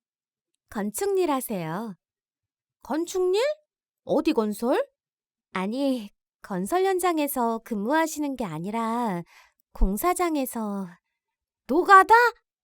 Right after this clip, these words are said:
네. 아니, 그 나이에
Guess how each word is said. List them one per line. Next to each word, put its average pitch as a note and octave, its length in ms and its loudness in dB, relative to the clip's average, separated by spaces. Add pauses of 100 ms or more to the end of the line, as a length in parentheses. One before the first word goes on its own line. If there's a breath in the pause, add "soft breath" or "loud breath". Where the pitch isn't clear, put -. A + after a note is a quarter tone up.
(340)
네. F#3+ 520 -4 (680)
아니, D4 500 0 (120)
그 - 180 -8
나이에 C4+ 500 2